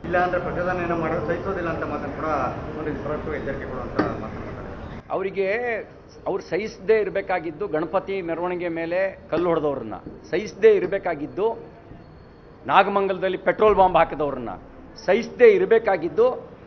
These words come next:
Speaker 2: ಸಹಬಾಳ್ವೆಯ ವಿಚಾರಕ್ಕೆ ಧಕ್ಕೆ ತರುವುದನ್ನ, ಮತೀಯ ವಿಚಾರವನ್ನ ತನ್ನ ಒಡಲೊಳಗೆ ಇಟ್ಕೊಂಡಿರೋದನ್ನ,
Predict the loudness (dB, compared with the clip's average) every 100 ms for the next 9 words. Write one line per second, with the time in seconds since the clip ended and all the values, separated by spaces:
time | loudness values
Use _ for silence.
0 | -20 -20 -20 -20 -20 -2 6 10 10 12
1 | 10 8 8 10 8 6 4 4 6 2
2 | 0 -2 2 0 2 0 2 0 2 2
3 | 2 0 -2 -2 -12 -6 -2 -2 4 6
4 | 6 6 6 6 4 2 4 4 0 -10
5 | -10 0 2 6 8 10 12 10 8 2
6 | 0 0 0 0